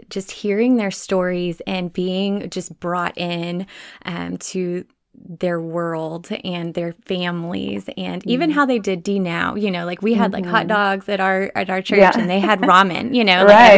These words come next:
Speaker 1: everybody's eating
Speaker 2: right.
Speaker 1: ramen.
Speaker 2: Ooh.
Speaker 1: Um, <laughs>
Speaker 2: I love ramen.
Speaker 1: but it was
Speaker 2: <laughs>
Speaker 1: so, the way that I ministered to my Chinese girls was so different than how I did with my home church girls because it was a
Speaker 2: Mm.
Speaker 1: completely different culture. Their homes were different.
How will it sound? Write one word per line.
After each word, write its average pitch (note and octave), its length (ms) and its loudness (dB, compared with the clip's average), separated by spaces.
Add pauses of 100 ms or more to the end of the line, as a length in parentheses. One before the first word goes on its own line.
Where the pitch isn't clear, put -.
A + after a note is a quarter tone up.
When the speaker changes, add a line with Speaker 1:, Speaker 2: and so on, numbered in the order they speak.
Speaker 1:
everybody's A3 240 8
eating G3 140 6
Speaker 2:
right. G3 340 4
Speaker 1:
ramen. - 60 -8
Speaker 2:
Ooh. G3 400 8
Speaker 1:
Um, A3 360 6
<laughs> F#4+ 760 10
Speaker 2:
I G#3+ 80 4
love G#3 240 6
ramen. F3+ 560 -2
Speaker 1:
but C#4 220 6
it C#4+ 160 6
was C#4+ 220 6
Speaker 2:
<laughs> C4+ 180 2
Speaker 1:
so, C4 280 6
the A#3+ 160 4
way A3+ 280 4
that C#4 160 2
I C4 80 4
ministered G#3 600 -2
to G3+ 560 -2
my G3 200 -2
Chinese F#3+ 560 -4
girls E4 420 -4
was A3 280 -4
so G3+ 320 -4
different F#3+ 420 -6
than F#3 140 -4
how F3+ 200 -6
I F3 100 -6
did E3+ 360 -6
with F3 420 -8
my E3+ 220 -6
home E3+ 180 -6
church - 280 -14
girls - 280 -10
because G3 320 -8
it G3+ 80 -4
was G3 100 -2
a F#3+ 60 -4
Speaker 2:
Mm. F#3 60 -8
Speaker 1:
completely F#3 580 -8
different - 300 -10
culture. - 400 -8
Their F#3 140 -6
homes E3+ 340 -8
were F#3 100 -6
different. G3+ 560 -10